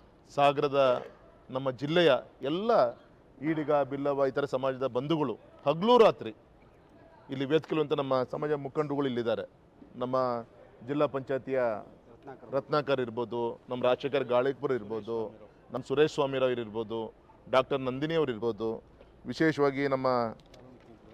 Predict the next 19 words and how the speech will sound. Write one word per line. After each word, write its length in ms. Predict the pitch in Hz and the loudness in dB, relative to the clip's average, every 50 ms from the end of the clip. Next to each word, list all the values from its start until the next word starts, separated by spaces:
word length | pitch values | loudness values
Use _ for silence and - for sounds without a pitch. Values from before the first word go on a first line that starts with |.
| - - - 156 | -20 -10 0 2
ಅರು-, 140 | 139 139 151 143 | 4 4 6 6
ಅರುಣ್ 200 | 151 165 175 165 - | 6 6 4 4 -2
ಕುಗ್ವೆ 260 | 139 139 131 151 156 147 139 | -6 -4 4 6 8 8 8
ಅವರು, 200 | 127 113 113 117 117 - - - - _ - - _ _ - _ - - - - - - - - - - - - - - - - - - _ - - | 6 4 2 0 0 -2 -6 -16 -20 _ -20 -20 _ _ -20 _ -20 -20 -20 -20 -20 -20 -20 -20 -20 -20 -20 -20 -20 -20 -20 -20 -20 -20 _ -14 -6
ಯುವ 80 | 135 143 151 | -4 -2 0
ಮೋರ್ಚಾದ 340 | 147 139 - - 135 127 131 123 120 113 107 104 107 - - 123 | 0 -2 0 0 2 4 6 6 6 6 4 2 -2 -10 -12 -10
ನಮ್ಮ 140 | 120 120 117 113 110 110 107 101 - _ - - - 123 - 120 113 | -8 -4 -2 -2 -2 -2 -4 -8 -12 _ -20 -20 -20 -20 -18 -8 -4
ಜಿಲ್ಲಾ 180 | 139 143 143 135 123 117 - - | 0 4 6 8 8 6 4 2
ಪ್ರಧಾನ 200 | - 123 131 156 160 143 | -2 0 0 0 2 2
ಕಾರ್ಯದರ್ಶಿಗಳಿದ್ದಾರೆ, 560 | 139 123 - - 120 117 113 110 110 113 110 113 - - - _ _ _ _ - - _ _ _ _ _ - | 0 0 0 -4 -4 -2 0 0 0 0 0 -2 -4 -10 -18 _ _ _ _ -20 -20 _ _ _ _ _ -12
ನಮ್ಮ 180 | - 123 127 127 120 123 | -8 -4 -2 -2 0 0
ದೇವೇಂದ್ರಪ್ಪನವ್ರು. 600 | 139 147 151 156 139 127 110 101 123 123 120 127 151 | 2 2 2 2 0 -4 -6 -6 -8 -8 -4 -4 -4
ಈ 20 | 190 | -4
ರೀತಿ 220 | 226 196 - 214 160 135 135 147 - - - - - _ _ - 160 | -4 -4 -2 -2 0 0 -2 -4 -6 -12 -20 -20 -20 _ _ -8 -8
ಒಟ್ಟು 220 | 170 - - 214 185 156 - - - - - _ _ - - _ - - - 151 | -8 -2 0 2 2 2 0 -4 -10 -16 -20 _ _ -20 -20 _ -20 -10 -6 -4
ಎಲ್ಲ 160 | 156 180 214 214 208 | -2 -2 0 0 0
ರೀತಿಯಂಥ 380 | - - 196 190 185 175 - 185 175 170 151 | -2 -2 -4 -6 -6 -4 -2 -2 0 0 2
ಎಲ್ಲರ 180 | 143 160 175 175 160 - | 4 4 4 4 2 2
ಸಹಕಾರವನ್ನ 500 | 151 139 156 156 190 196 185 175 165 160 | 0 0 0 2 2 0 0 0 0 -2